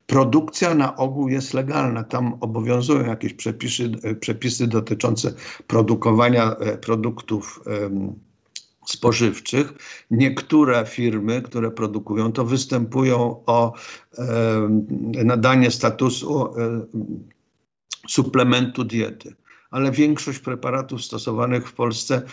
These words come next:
nie ma w żaden sposób, e, określonego te-, tego. Sama substancja C B D nie jest w Polsce zakazana, a więc jest legalna, dopóki nie zaczyna się z nią dziać coś nielegalnego, że na przykład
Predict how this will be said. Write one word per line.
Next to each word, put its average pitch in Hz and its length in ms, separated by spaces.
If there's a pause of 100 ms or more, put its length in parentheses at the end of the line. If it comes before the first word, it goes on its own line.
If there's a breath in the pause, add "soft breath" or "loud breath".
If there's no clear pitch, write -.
(240 loud breath)
nie 139 200
ma 101 280
w 107 80
żaden 110 340
sposób, 110 580
e, 107 320
określonego 110 760
te-, - 240
tego. - 340 (300 loud breath)
Sama 170 320
substancja 139 640
C 113 160
B 107 160
D 127 260
nie 131 260
jest 135 220
w - 100
Polsce 113 440
zakazana, 101 680 (420 soft breath)
a 98 80
więc 117 380
jest - 540 (420 soft breath)
legalna, 117 640
dopóki 135 600 (160)
nie 131 180
zaczyna 127 460
się 135 180
z 127 120
nią 131 400
dziać 117 360
coś 123 320
nielegalnego, 143 800
że 101 140
na 98 120
przykład 110 340